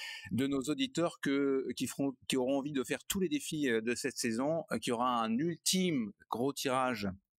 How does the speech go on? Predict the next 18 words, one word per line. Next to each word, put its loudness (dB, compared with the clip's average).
à 2
la 2
fin -2
de 0
l'année 0
avec -2
un, 2
un 0
lot 0
un -4
peu -2
plus -6
important -4
à 0
gagner. -2
La 2
saison -4
dernière, 0